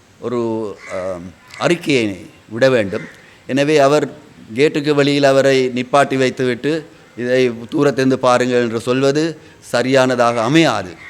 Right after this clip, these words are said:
அவர் ஒரு ராஜதந்திரி, அதாவது, அஹ், ஐக்கிய நாடுகள் ச-, உலக நாடுகள் அவ்வளவுமே அங்கத்துவம் வகிக்கும் ஒரு ஐக்கிய நாடுகள் சபையின் பிரதிநிதி. அவர் உயர்மட்ட ஒரு ரா-, ராஜதான்-, ராஜதந்திரியாக கருதப்படுகிறார்.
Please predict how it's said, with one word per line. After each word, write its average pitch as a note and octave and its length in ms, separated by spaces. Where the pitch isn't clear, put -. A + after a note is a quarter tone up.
அவர் B2+ 180
ஒரு B2+ 200
ராஜதந்திரி, A#2 760
அதாவது, A#2+ 600
அஹ், E2 380
ஐக்கிய D#3+ 320
நாடுகள் B2 380
ச-, A2 120
உலக C#3+ 640
நாடுகள் C3 600
அவ்வளவுமே D3+ 760
அங்கத்துவம் C#3 580
வகிக்கும் C#3 600
ஒரு A2 140
ஐக்கிய B2+ 320
நாடுகள் C3+ 340
சபையின் B2 400
பிரதிநிதி. A#2+ 560
அவர் G#2 160
உயர்மட்ட D#3 640
ஒரு C#3+ 200
ரா-, B2 300
ராஜதான்-, A#2 560
ராஜதந்திரியாக A2 1160
கருதப்படுகிறார். A#2 760